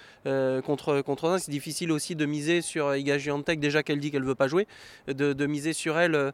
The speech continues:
en, en night session. Donc, euh, ça peut du-, ça peut du-, ça peut aller très, c'est, le problème, c'est que ça peut aller très vite. Donc là, par contre, sur ce match programmé, elles se sont jouées trois fois.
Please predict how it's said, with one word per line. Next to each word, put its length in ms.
en, 200
en 160
night 180
session. 320
Donc, 320
euh, 380
ça 180
peut 160
du-, 160
ça 140
peut 100
du-, 180
ça 140
peut 100
aller 140
très, 160
c'est, 100
le 60
problème, 300
c'est 120
que 60
ça 120
peut 120
aller 160
très 180
vite. 280
Donc 180
là, 100
par 200
contre, 160
sur 100
ce 120
match 260
programmé, 440
elles 100
se 140
sont 220
jouées 180
trois 220
fois. 280